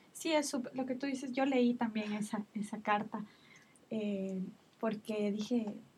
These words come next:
es súper real, o sea, lo que ella dice,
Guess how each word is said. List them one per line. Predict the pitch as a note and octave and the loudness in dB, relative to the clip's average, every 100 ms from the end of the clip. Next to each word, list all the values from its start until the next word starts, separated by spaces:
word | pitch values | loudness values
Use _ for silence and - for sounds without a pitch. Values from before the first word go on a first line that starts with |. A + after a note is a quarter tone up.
| _ _ | _ _
es | A#3 | 0
súper | A3+ C#4+ D4+ | 0 2 2
real, | D4 D4 G#3 | 4 4 2
o | |
sea, | G#3 A3+ G#3+ G#3 - - - _ - | 0 0 -2 -4 -14 -20 -20 _ -4
lo | A#3 A3+ | -4 0
que | C4+ | 0
ella | C#4 | 2
dice, | C4 C4 B3+ - C4+ C4 A3 A3 | 2 0 0 -2 0 2 0 -2